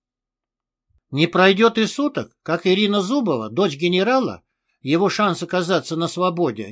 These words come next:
исчезнет. Хараеву сообщат, что внутри тюрьмы находится неизвестный, убивающий его людей. И теперь главной задачей полевого командира было, пока не вышел срок,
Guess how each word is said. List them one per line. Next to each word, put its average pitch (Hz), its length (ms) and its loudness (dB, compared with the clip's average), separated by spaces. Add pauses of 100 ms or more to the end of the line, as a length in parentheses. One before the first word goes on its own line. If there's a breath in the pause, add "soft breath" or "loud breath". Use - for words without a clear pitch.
исчезнет. 185 680 -2 (500)
Хараеву 226 460 4
сообщат, 196 480 -2
что - 180 -4
внутри 196 380 -2
тюрьмы 226 460 -2 (320)
находится 220 560 -2
неизвестный, 131 920 -2 (240)
убивающий 185 640 2
его 196 260 0
людей. 135 540 -2 (480)
И 135 100 -8
теперь 220 380 0
главной 170 380 2
задачей 180 480 0
полевого 185 500 0
командира 196 600 0
было, 190 400 -2 (300)
пока 185 280 0
не 180 140 2
вышел 196 320 -2
срок, 262 420 -4